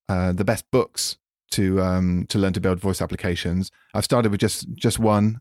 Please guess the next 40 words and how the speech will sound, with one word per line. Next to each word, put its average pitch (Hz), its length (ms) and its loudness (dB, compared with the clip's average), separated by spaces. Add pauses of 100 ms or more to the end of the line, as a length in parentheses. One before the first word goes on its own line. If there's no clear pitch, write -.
um, 92 480 0 (540)
uh, 90 320 0
a 101 100 0
roundup 107 300 2
of 104 80 0
the 95 60 2
best 98 220 -2
books - 280 -2
on, 95 160 2
uh, 92 100 2
conversation 104 640 0
analysis. 95 640 0 (380)
Uh, 95 100 0
so 110 120 -2
it's 104 80 -2
kind 120 100 2
of 107 120 2
a 104 40 4
research 110 320 0
topic 90 320 -2
that's 92 100 -4
very 98 180 0
pertinent 95 580 -2
to, 92 320 0
uh, 87 200 -2 (380)
the 101 60 2
design 92 340 2
of 85 80 0
voice 92 180 0
applications, 92 640 -2
and 104 80 0
not 98 120 0
one 104 120 2
that's 90 140 -2
very 98 160 0
well 92 180 0
known, 92 260 2
in 85 80 -2
fact. - 380 -8 (460)
Um, 90 360 0